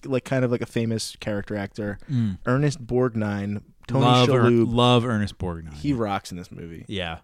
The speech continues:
Speaker 1: Ernest Borgnine, Tony Shalhoub, Alan Arkin, Ken Marino. Like,
Speaker 2: R I P Alan Arkin.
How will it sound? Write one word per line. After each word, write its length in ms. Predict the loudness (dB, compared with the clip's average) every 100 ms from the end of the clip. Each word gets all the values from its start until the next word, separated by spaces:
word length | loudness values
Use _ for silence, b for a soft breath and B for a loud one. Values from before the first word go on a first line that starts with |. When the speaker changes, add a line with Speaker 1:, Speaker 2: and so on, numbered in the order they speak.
| _
Speaker 1:
Ernest 260 | 2 2 2
Borgnine, 540 | 0 2 0 0 -2
Tony 240 | -2 0 0
Shalhoub, 460 | 0 0 0 0 0
Alan 260 | 0 0 0
Arkin, 380 | -2 -4 -4 -2
Ken 260 | 0 0
Marino. 520 | 0 0 0 -2 -4 0
Like, 160 | 4
Speaker 2:
R 120 | 6
I 80 | 6
P 280 | 4 0 0
Alan 260 | 0 -2 -4
Arkin. 400 | -6 -10 -16